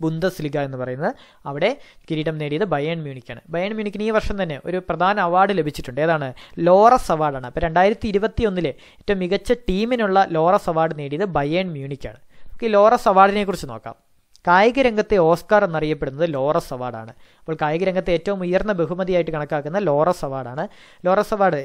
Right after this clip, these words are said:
എല്ലാ കായിക മേഖലകൾക്കും ഒരുമിച്ചാണ് നൽകുന്നത്. രണ്ടായിരത്തി ഇരുപത്തിയൊന്നിലെ മികച്ച ടീമാണ് ഫുട്ബോൾ ടീമായ ബയേൺ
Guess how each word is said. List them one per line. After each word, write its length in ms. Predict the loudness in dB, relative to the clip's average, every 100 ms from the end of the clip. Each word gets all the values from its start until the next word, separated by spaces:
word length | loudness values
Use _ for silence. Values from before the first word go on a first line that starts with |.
| 0
എല്ലാ 160 | 0 2
കായിക 200 | 0 -2 -4
മേഖലകൾക്കും 380 | -2 -2 0 -2
ഒരുമിച്ചാണ് 360 | -2 -4 -4
നൽകുന്നത്. 280 | -4 -2 -2 2
രണ്ടായിരത്തി 380 | 2 0 -4 -2
ഇരുപത്തിയൊന്നിലെ 600 | 0 0 -2 -4 -2 -4 -6 _
മികച്ച 260 | -2 0 0 -2
ടീമാണ് 400 | -2 0 0 -2 -4
ഫുട്ബോൾ 280 | -2 2 2 0
ടീമായ 260 | -4 -4
ബയേൺ 320 | -2 -2 -2